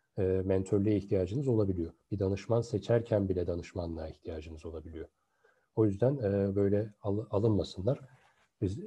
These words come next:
e, kendi aramızda nasıl konuşuyorsak bu yayında da öyle konuşuyoruz demiştik. Biz Elif'le böyle konuşuyoruz kendi aramızda. Gülüyoruz, eğleniyoruz, bazen şakalaşıyoruz,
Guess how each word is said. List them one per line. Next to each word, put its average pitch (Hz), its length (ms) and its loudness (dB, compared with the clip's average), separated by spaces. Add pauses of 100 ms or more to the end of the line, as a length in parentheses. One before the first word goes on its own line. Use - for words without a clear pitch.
e, 95 120 2
kendi 98 280 6
aramızda 101 340 6
nasıl 110 200 4
konuşuyorsak 117 600 2
bu 120 80 6
yayında 107 360 8
da 147 60 8
öyle 110 220 8
konuşuyoruz 85 560 0
demiştik. - 480 -8 (400)
Biz 127 160 -2
Elif'le 147 400 2
böyle 123 220 12
konuşuyoruz 82 520 -2
kendi 90 260 0
aramızda. 85 480 -2 (260)
Gülüyoruz, 98 420 4
eğleniyoruz, 95 540 4
bazen 92 320 4
şakalaşıyoruz, 87 800 -6